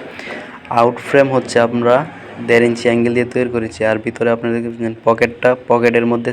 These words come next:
সিটকারি অনেক মজবুতভাবে আমরা সিটকারিটি লাগিয়েছি। যেখানে যেখানে ওয়েল্ডিং দরকার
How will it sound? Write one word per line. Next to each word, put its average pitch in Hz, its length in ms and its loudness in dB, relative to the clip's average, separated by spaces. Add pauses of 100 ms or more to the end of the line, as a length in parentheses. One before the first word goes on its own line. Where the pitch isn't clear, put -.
সিটকারি 120 400 0 (180)
অনেক 127 180 2 (140)
মজবুতভাবে 120 560 2 (120)
আমরা 113 160 -2 (140)
সিটকারিটি 120 640 -4 (320)
লাগিয়েছি। 113 480 2 (180)
যেখানে 120 340 2
যেখানে 123 280 2
ওয়েল্ডিং 113 240 4 (100)
দরকার 117 240 2